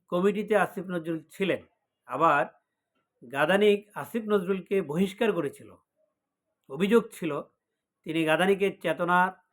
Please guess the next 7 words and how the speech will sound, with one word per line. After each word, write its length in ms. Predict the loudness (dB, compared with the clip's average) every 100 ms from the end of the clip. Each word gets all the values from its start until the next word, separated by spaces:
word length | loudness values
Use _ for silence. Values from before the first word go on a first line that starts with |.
| _ _
পরিপন্থী 400 | 0 2 2 0
কাজ 220 | -2 -4
করেছেন 380 | -8 -20 -20 _ _ _ _ _
অথবা 180 | -4 -2 -2
তথ্য 400 | -4 -4 -4 -4
দিয়েছেন 520 | -2 -2 -2 -6 -6 -8
বিরোধীদেরকে, 640 | -2 0 0 -2 -12